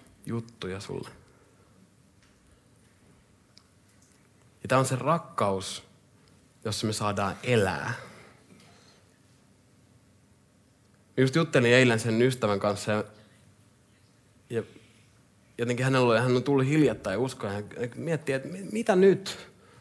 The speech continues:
Että mitä nyt, kun mä oon niinku ikään kuin tullut uskoon ja miten niinku tästä eteenpäin? Ja hänellä on jonkin verran samanlainen tausta kuin mulla ja hän, hän samastuu myös tähän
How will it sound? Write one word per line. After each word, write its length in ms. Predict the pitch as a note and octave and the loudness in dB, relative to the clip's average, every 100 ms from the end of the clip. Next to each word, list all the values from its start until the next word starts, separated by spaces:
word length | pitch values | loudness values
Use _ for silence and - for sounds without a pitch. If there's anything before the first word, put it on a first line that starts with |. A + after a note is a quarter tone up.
| - _ _ _ _ | -20 _ _ _ _
Että 120 | D3+ | -2
mitä 260 | A3 A3+ | 2 6
nyt, 160 | G3 G3 | 8 6
kun 140 | - | 4
mä 100 | D#3 | 4
oon 100 | D3+ | 6
niinku 440 | C#3+ C3+ C#3+ B2+ - - - - _ - - | 6 4 0 -2 -6 -20 -20 -20 _ -20 -10
ikään 240 | C#3 C3+ | -2 0
kuin 100 | A#2 | -2
tullut 320 | A#2 A#2+ A2+ A#2 | -2 0 0 -2
uskoon 440 | A2+ - F#2+ F2 | -4 -6 -6 -4
ja 120 | F#2+ - - - - | -8 -12 -20 -14 -4
miten 220 | F#3 E3 | 2 4
niinku 160 | D3 D3+ | 2 0
tästä 360 | D#3+ D3+ A2+ | -2 -2 -4
eteenpäin? 720 | A2+ F3 A2+ F#2+ F#2+ - B2+ - - - - - - _ _ _ _ _ _ _ _ - | -4 -2 -2 -2 -4 -8 -10 -12 -18 -20 -20 -20 -20 _ _ _ _ _ _ _ _ 0
Ja 60 | |
hänellä 240 | D3+ D#3 D3+ | 8 10 10
on 60 | |
jonkin 220 | D#3 D#3 | 8 6
verran 180 | D3 C3+ | 4 4
samanlainen 440 | B2+ C#3+ C3+ B2+ A#2+ | 2 2 2 2 4
tausta 320 | C#3+ C#3 A#2 | 4 4 -2
kuin 160 | - | -2
mulla 260 | A#2+ C3 A#2 | 2 2 2
ja 60 | A2+ | 0
hän, 200 | A2+ - | -4 -4
hän 180 | B2 A#2 - - - | -6 -8 -10 -20 -14
samastuu 440 | - D3 C#3 - B2+ | -2 0 0 0 2
myös 180 | C#3+ | 2
tähän 240 | B2+ A2+ | 2 -2